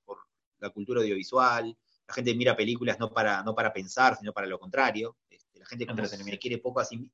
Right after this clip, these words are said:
Speaker 1: la gente se quiere poco a sí misma, entonces prefiere perder el tiempo y no pensar, "Ah, voy a mirar esta película, voy a mirar esta serie para no pensar", ¿no? Es como, <laughs> ¿no? Como, voy a perder mi tiempo en algo que no es para pensar, o sea, como que uno no tiene la capacidad de pensar, ¿no? Y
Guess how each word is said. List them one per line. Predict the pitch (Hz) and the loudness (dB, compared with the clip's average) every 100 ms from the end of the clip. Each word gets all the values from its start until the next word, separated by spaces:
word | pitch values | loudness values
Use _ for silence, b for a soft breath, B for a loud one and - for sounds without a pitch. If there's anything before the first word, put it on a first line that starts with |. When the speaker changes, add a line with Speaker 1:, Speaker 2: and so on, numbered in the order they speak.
| _ _ | _ _
Speaker 1:
la | 131 | 0
gente | 170 | 4
se | 156 | 4
quiere | 151 151 | 6 6
poco | 151 147 | 8 4
a | |
sí | 147 | 4
misma, | 143 156 | 0 0
entonces | 156 143 147 | 2 2 2
prefiere | 131 135 135 | 0 -2 0
perder | 120 123 | 2 0
el | 123 | 0
tiempo | 127 127 127 | -4 -2 -2
y | 123 | -2
no | 113 | -4
pensar, | 107 101 120 120 131 | -6 -6 -2 -2 6
"Ah, | 151 | 6
voy | 160 | 6
a | 165 | 4
mirar | 160 | 0
esta | 156 | -2
película, | 135 147 165 170 B B B | 2 2 4 0 B B B
voy | 156 | 4
a | 165 | 6
mirar | 170 | 6
esta | 165 | 4
serie | 131 - 156 160 | 0 4 6 6
para | 135 123 | 4 4
no | 131 | 2
pensar", | 120 104 - 110 95 | 2 -2 0 0 2
¿no? | 117 | -4
Es | |
como, | 120 123 113 104 - _ _ - | -2 -2 0 -4 -6 _ _ -12
<laughs> | 120 | -2
¿no? | 135 139 | 2 2
Como, | - - 151 - 131 - B B - | 2 2 2 4 2 2 B B 4
voy | 165 | 8
a | 156 | 8
perder | 151 160 | 8 6
mi | 147 | 6
tiempo | 139 160 147 | 4 6 8
en | |
algo | 147 151 | 8 6
que | |
no | 139 | 4
es | |
para | - 127 | 2 0
pensar, | 107 101 131 107 | 0 0 2 2
o | 104 | 0
sea, | 110 101 | -2 -4
como | 120 110 | -4 0
que | 123 | 2
uno | 139 147 | 2 0
no | 139 | -2
tiene | 135 139 | 0 2
la | |
capacidad | 123 120 117 131 | 2 0 0 0
de | |
pensar, | 131 107 - 113 101 | 0 -2 -4 -4 -4
¿no? | 107 | -6
Y | 120 104 95 | -4 -6 -6